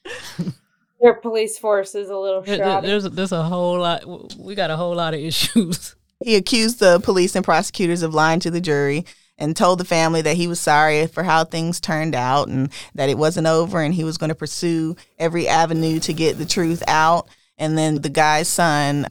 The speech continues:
Speaker 3: basically told, said that he did not want Ohio to waste their money on executing that, this man, and that he just wanted him to sit in jail. But of course, Regina's sister was like, "Your death cannot come soon enough."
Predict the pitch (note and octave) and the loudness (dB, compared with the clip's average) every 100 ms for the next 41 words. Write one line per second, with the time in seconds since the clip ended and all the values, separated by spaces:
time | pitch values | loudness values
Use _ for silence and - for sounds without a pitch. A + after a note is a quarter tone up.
0 | - D3+ D#3+ D3 - C#3+ C#3 C3 - - | -4 -4 -4 -6 -2 0 0 -4 -10 -4
1 | D3+ C#3 B2 - D#3+ D3+ D#3+ E3 D3 C#3+ | 0 0 -2 -6 -4 -2 -2 -4 0 0
2 | B2+ D3 A2+ E3 D3 C#3+ - D3 C#3+ - | 2 0 0 0 0 0 -2 -2 -2 -2
3 | D3+ D3 C#3 C#3 G#2+ C#3 A#2+ C3 - - | -2 0 0 -2 -2 0 -2 -4 -8 -6
4 | C#3+ B2+ C3 B2 - D3 - C#3 B2+ B2+ | -6 -4 -4 -4 -8 -10 -4 -2 0 0
5 | B2 C#3 C3+ - D3+ C3+ D#3 C#3 C3 C#3+ | -2 -4 -8 -12 -6 -2 0 0 0 -2
6 | - C#3 C3+ A#2+ B2 B2+ - _ _ _ | -2 -2 0 2 0 -2 -8 _ _ _
7 | C#3 A#2+ - - E3 D3 D#3 D#3 C#3+ C3+ | 0 2 0 0 2 2 0 -2 0 0
8 | C#3+ C#3+ C#3+ C3+ C3 D3+ C3+ C3+ D3 C#3 | -4 -4 -4 -4 -6 -4 -2 -2 -4 -4
9 | C3 D3 - C3+ B2+ - C3+ A#2 C3 C3+ | -4 -4 -4 -2 -2 -4 -4 -2 -2 -2
10 | G#2+ D2 B1+ - | -2 -4 -6 -8